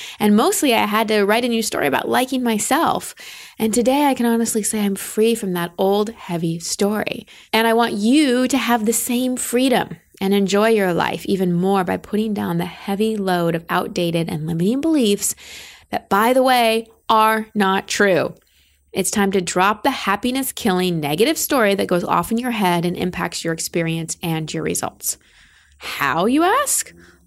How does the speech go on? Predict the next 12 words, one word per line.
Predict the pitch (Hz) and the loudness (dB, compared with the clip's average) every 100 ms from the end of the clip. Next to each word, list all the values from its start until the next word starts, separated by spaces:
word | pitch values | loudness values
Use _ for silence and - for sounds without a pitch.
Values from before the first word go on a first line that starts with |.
| _ | _
Well, | - 90 87 - 113 190 - _ | -6 -4 -2 -2 -2 -4 -10 _
here's | 160 160 | -6 -6
a | |
few | 165 196 | -4 -4
tips. | - - - - - - - - - - - _ | -4 -8 -8 -8 -12 -20 -20 -20 -20 -20 -20 _
Put | - 247 - | -4 0 0
yourself | 359 254 220 226 | 0 2 0 0
in | 214 | -4
situations | 190 208 - 190 147 147 147 147 - - | -2 -2 -2 0 0 -2 -4 -6 -6 -6
that | - | -4
stretch | - - 175 | -2 -2 -2
you | - | -2